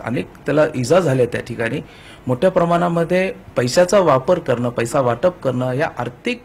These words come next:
शक्तीचा वापर त्यांनी या ठिकाणी केला. मला वाटतं की कुठंतरी ही आर्थिक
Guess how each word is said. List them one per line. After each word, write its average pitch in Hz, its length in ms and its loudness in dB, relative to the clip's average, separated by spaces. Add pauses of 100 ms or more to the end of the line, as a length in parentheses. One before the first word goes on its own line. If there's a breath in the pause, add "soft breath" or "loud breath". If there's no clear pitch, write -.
(160)
शक्तीचा 190 500 -6
वापर 139 360 -4
त्यांनी 190 280 -6
या 170 100 -4
ठिकाणी 156 400 -8
केला. 117 320 -8 (600 loud breath)
मला 156 120 -2
वाटतं 160 300 -2
की 190 140 -6
कुठंतरी 208 480 0
ही 220 80 2
आर्थिक 220 380 0